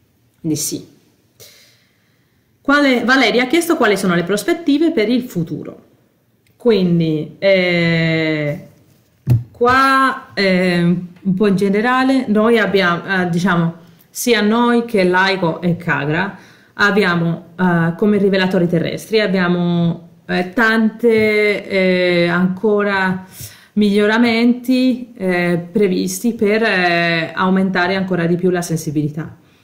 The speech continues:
Quindi abbiamo un piano di qua, non lo so, duemilatrenta, di miglioramenti che possiamo fare finché non arriviamo al limite delle nostre infrastrutture. Il fatto che il nostro, eh, interferometro è tre chilometri lungo e non possiamo allungarlo in più,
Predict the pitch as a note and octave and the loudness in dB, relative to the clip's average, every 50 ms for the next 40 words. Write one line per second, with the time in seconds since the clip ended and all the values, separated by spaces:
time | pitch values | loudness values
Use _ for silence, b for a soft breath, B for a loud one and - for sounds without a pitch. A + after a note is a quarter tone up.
0 | b b b b b b _ - - G3+ F#3+ F#3 F#3+ F3+ G3 G3 F#3+ G3 G3+ G#3 | b b b b b b _ -4 0 2 2 2 2 2 0 0 0 0 0 0
1 | A3 G#3+ A3 - G#3+ G3 G3+ G#3+ G#3 G#3 G3 F#3 E3+ F3 E3+ F3 - F#3 E3+ F3 | -2 -2 -2 -2 0 0 0 0 0 -2 -2 -2 -4 -4 -6 -4 -2 -2 0 0
2 | F3 E3+ F3 E3+ E3 D#3+ E3 E3 - - F#3 E3+ D#3+ D#3+ D#3+ D#3+ - - F3+ E3+ | 0 0 0 0 0 0 0 -2 -2 -2 -2 -2 -2 -2 -4 -6 -6 -4 -2 0
3 | E3+ E3 E3+ E3 E3+ F3 F3 F3+ E3+ E3 D#3+ D#3+ D#3+ D#3+ - G3 G3 G3 F#3+ F3+ | 2 2 2 2 0 -2 0 0 0 0 0 -2 -4 -4 -2 0 0 0 0 0
4 | F#3 F3+ F3+ E3+ E3 F#3+ F#3+ G3 F#3 F3+ F#3+ F#3+ G3 G3+ G3+ F#3+ F#3+ G3 G3 F#3+ | 0 0 0 0 2 0 0 0 0 0 0 0 0 0 -2 -2 -2 -2 -4 -4
5 | A3 G#3 F#3 - - - _ _ - - - F3+ F3 F#3+ F3 F3+ F#3 F#3+ F#3+ A3 | -4 -4 -6 -6 -12 -20 _ _ -10 -6 -4 -2 -2 0 0 0 -2 -2 -2 0
6 | G3+ G3 G3 G3+ G#3+ A3 A#3 A3+ B B B B B - C4 G#3+ - B3+ A#3+ A#3 | 2 2 2 2 0 0 -2 -4 B B B B B -2 -2 0 2 2 2 4
7 | A3+ A3 A3 A#3 A#3+ B3+ A#3+ A#3+ A#3 A3+ A3+ A#3 A#3+ A#3+ G#3+ G#3 G3 F#3+ G3 G3+ | 4 2 2 2 2 2 2 2 2 4 4 4 2 2 2 0 0 0 0 2
8 | G#3+ A3+ G#3+ A#3 A#3 G#3+ G3+ G3 F#3 F3+ F3+ F3+ F3+ F#3 F#3 - G3 F3+ F3+ - | 2 2 2 2 2 4 4 2 2 2 2 0 -2 -4 -4 -2 -2 -2 -2 -2
9 | F3+ F3 F3 - - F3 E3 E3+ - - E3+ D#3 D#3 D#3+ E3 D#3 E3+ E3+ - - | -4 -6 -6 -6 -6 -6 -6 -6 -6 -6 -4 -4 -4 -4 -4 -6 -8 -10 -12 -16
10 | - _ _ _ _ _ - - G3 G3 G3+ G3 G3+ F#3+ F#3+ F#3 F3+ F3+ F3 F3 | -20 _ _ _ _ _ -10 -4 -4 -4 -2 -2 -4 -2 -2 -2 -2 -2 -6 -4
11 | - F#3 F3 F3 E3+ E3+ F3 F#3+ F3+ F3 E3 D#3+ E3 E3+ E3 F#3 F3 F#3 F#3+ F#3+ | -4 -2 -2 -2 -2 -2 -2 -2 -2 -2 -2 -2 -2 -2 -2 -2 -2 0 0 0
12 | F#3 F#3 F3 - E3 D#3+ - - G3 F#3 F#3 F#3 G3 F#3+ F#3 F3+ F3+ F3+ G#3 G#3 | 0 -2 -2 -2 -4 -4 -2 -2 -2 -2 0 0 0 2 2 0 0 0 0 0
13 | G3+ F#3+ F#3+ F#3+ G3 G3 F#3 F3 E3 D#3 D#3 D#3 F3 E3 - E3 D#3 D#3 D3+ D#3 | 0 0 0 0 0 0 0 0 0 -2 -2 -2 -4 -4 -2 -4 -4 -4 -4 -6
14 | D#3+ D#3 D#3 D#3+ D#3 D#3+ E3 D#3+ D#3+ D#3+ - - A3+ A#3 A#3 A#3 A#3 A#3+ A#3+ A#3 | -8 -6 -6 -4 -4 -2 -2 -2 -4 -4 -4 -2 0 2 2 2 2 2 0 -2